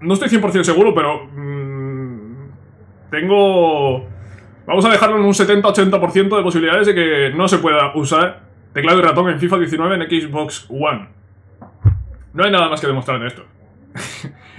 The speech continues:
Este vídeo es completamente falso. Esto lo ha hecho todo con un mod de P C.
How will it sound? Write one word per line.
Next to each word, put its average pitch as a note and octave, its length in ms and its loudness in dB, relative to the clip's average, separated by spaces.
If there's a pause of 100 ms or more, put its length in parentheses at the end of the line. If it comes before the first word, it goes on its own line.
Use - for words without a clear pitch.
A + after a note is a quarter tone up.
(120)
Este - 160 -4
vídeo E3 240 2
es D#3+ 160 -2
completamente C3+ 460 -4
falso. D#3+ 360 -4 (220)
Esto C#3+ 220 -4
lo C3+ 60 -2
ha - 20 0
hecho B2+ 160 -6
todo A#2 180 -4
con A#2 100 -10
un C#3 60 -6
mod C3 180 -6
de - 0 -
P B2 120 -8
C. C#3+ 180 -8